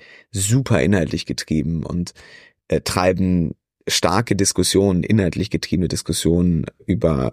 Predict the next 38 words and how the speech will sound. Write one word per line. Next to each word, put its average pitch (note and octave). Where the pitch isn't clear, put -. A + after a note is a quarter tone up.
über D#2+
die E2+
Zukunft -
von D2+
Tech-Companies, -
von C#2
A B1+
I. D#2
Und D2+
wir G2+
hatten F#2
das A2+
Gefühl, A2+
das G#2+
ist -
ein F#2
Fund, F#2+
der E2+
uns G2
aufs -
nächste, E2+
äh, -
Level E2+
bringt. D2
Und F2
zwar -
nicht G2+
der G2
Fund G2
mit F#2+
dem G2
höchsten, F#2+
mit D#2
dem, F2+
mit F2+
dem F#2+
besten F2+
Termsheet. F#2+